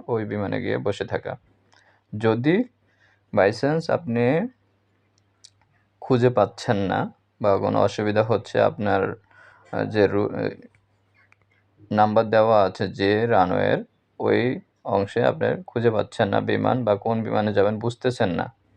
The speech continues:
ওখানে অনেক ধরনের হেল্প স্টেশন থাকে বা হচ্ছে সিকিউরিটি থাকে, এদেরকে জিজ্ঞাসা করবেন। জিজ্ঞাসা করলে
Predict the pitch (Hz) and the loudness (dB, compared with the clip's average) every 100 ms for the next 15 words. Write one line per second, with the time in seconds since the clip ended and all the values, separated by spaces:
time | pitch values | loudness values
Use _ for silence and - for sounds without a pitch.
0 | _ _ _ - _ _ 123 117 127 123 | _ _ _ -20 _ _ -4 0 0 2
1 | 135 151 120 117 131 139 135 120 104 98 | -2 0 2 4 4 2 0 2 4 4
2 | 101 113 131 - _ _ _ - 113 104 | 2 -2 -4 -10 _ _ _ -4 0 0
3 | 104 120 107 - 95 107 117 120 92 107 | 0 -6 -8 -8 -4 -4 -2 -4 -4 -6
4 | 226 - _ _ _ - - _ _ 107 | -8 -10 _ _ _ -20 -20 _ _ -2
5 | 95 98 104 - 117 101 90 - - - | 0 0 -4 -2 4 4 2 -4 -20 -20
6 | - - - - 120 123 117 107 107 92 | -20 -20 -20 -8 -2 2 2 4 0 -2
7 | - - - 104 165 - _ - 107 110 | -8 -10 -6 -6 -6 -8 _ -6 -4 -4
8 | 113 117 120 110 101 107 107 98 95 92 | -4 -6 -6 -6 -6 -6 -6 -4 -6 -6
9 | 104 107 _ 110 110 120 117 123 120 113 | -10 -16 _ -12 -4 -2 -2 -4 -4 -2
10 | 120 | 0